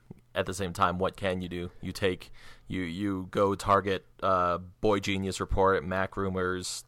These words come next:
uh, I don't know, T U A W, Patently Apple. I guess Engadget did do it pretty blatantly because they have their own, uh, very obviously their own devices running I O S five, screenshots, videos, walkthroughs, reactions, and the whole, the whole gamut of things.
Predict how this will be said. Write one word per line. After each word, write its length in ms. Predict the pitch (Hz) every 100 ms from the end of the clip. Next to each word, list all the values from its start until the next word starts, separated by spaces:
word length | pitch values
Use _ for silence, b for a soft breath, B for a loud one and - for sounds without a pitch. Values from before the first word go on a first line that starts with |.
| -
uh, 180 | 90 67
I 100 | -
don't 140 | 85
know, 140 | 87 95
T 180 | - 101
U 120 | 98
A 80 | 92
W, 280 | 95 98
Patently 480 | 90 - 87 85 90
Apple. 420 | 92 92 95 87 - B B
I 80 | -
guess 220 | 143 196
Engadget 580 | - 113 98 92 107 90
did 160 | 95 90
do 140 | 92
it 120 | 90
pretty 340 | - 107 98 90
blatantly 540 | 87 95 101 90 87
because 260 | 90 92 -
they 120 | 90
have 280 | 90 95 90
their 220 | 87 90
own, 340 | 92 90 90 - B B -
uh, 260 | 82 80
very 380 | 85 107 110 107
obviously 520 | 78 104 98 95 104
their 240 | 92 92 90
own 340 | 92 92 90
devices 600 | 90 90 95 92 - 85
running 300 | 95 92 92
I 140 | 90 87
O 80 |
S 120 | 82 -
five, 340 | 90 87 85
screenshots, 640 | - 95 87 - 90 85
videos, 380 | 90 87 85 80
walkthroughs, 640 | 87 85 - 87 85 87 -
reactions, 640 | 87 85 85 - 80 82
and 80 | 85
the 60 |
whole, 420 | 85 82 78 80 90
the 60 |
whole 160 | 92 85
gamut 340 | 87 82 95
of 80 | 82
things. 380 | 90 78 85